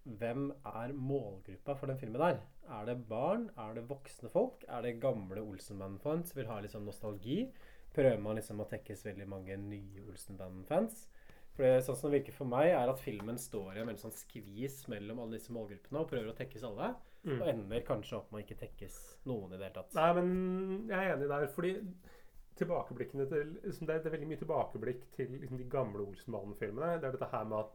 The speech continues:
Speaker 2: det er, uh, klassiske, liksom, linjene, Helmax, Egon, eh, at da he-, eh, Egon kaller banden sin for hengerumper og pappskaller og
Speaker 1: Mm.
Speaker 2: kjøtthuer, og at, eh,
Speaker 1: Også det stilen deres at de kler seg likt, ikke sant, som i originalfilmene.
Speaker 2: Ja, bot-,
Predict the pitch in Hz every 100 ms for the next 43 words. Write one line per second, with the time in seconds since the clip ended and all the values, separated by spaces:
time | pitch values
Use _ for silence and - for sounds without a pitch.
0 | - 127 113 107 131 131 107 101 98 -
1 | 135 - 131 143 127 123 120 117 120 127
2 | 117 113 127 127 143 135 113 143 - -
3 | - 151 135 143 139 131 - - - 139
4 | 131 131 135 131 143 160 135 139 131 147
5 | 123 135 143 123 127 127 143 123 110 117
6 | 113 127 127 135 117 101 98 120 - 127
7 | 135 110 110 104 - 120 - - - 120
8 | 110 110 110 110 113 117 110 101 95 120
9 | 156 220 - - - - - 147 156 -
10 | 170 151 151 147 143 143 143 135 147 131
11 | 131 - 113 104 104 104 107 104 - 107
12 | 95 110 107 - - 139 127 135 135 127
13 | 110 104 98 - 98 98 151 156 156 -
14 | - 131 156 139 -